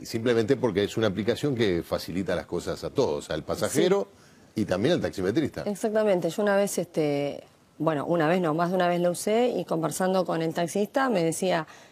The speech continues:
Speaker 2: "Para mí es bárbaro, sé todos los datos de la persona, del pasaje, es más
Speaker 1: Claro.
Speaker 2: seguro y me genera mucho más cantidad de viajes". Para mí está bárbaro que, que existan aplicaciones como esta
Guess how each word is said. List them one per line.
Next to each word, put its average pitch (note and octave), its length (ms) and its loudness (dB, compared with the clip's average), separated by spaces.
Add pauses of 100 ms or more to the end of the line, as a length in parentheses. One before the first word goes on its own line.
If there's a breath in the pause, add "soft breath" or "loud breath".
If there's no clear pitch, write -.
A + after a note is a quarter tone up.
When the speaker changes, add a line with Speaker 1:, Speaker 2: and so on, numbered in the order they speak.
(220 loud breath)
Speaker 2:
"Para E3+ 200 2
mí A3+ 100 6
es A#3 80 4
bárbaro, D#3+ 480 4
sé F3+ 960 2
todos G#3+ 260 4
los F3 80 4
datos F3+ 300 2
de D#3+ 40 0
la D#3 120 0
persona, G3+ 480 0
del D#3+ 100 2
pasaje, F#3 420 -2
es E3 40 -2
más F3+ 160 2
Speaker 1:
Claro. F3+ 160 2
Speaker 2:
seguro G#3 520 4 (420 loud breath)
y F3 140 0
me E3+ 260 2 (140)
genera F#3 380 2
mucho F#3 260 0
más F3 140 0
cantidad E3+ 340 0
de D#3+ 100 0
viajes". F#3+ 420 -2 (220)
Para C#3 120 -4
mí E3+ 80 0
está E3+ 240 0
bárbaro F3 480 4
que, D3+ 140 -6
que - 160 -10
existan E3+ 320 -4
aplicaciones E3 460 -2
como E3+ 280 -2
esta F#3+ 340 -2